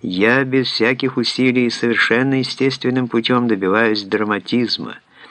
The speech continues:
Будь то роман или пьеса, я приступаю к их физическому воплощению лишь после того, как они полностью сложились у меня в голове.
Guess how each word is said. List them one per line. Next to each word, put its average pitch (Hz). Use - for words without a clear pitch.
Будь 104
то 104
роман 104
или 98
пьеса, 127
я 98
приступаю 120
к -
их 117
физическому 120
воплощению 120
лишь 120
после 123
того, 113
как 131
они 117
полностью 135
сложились 117
у 104
меня 101
в 98
голове. 98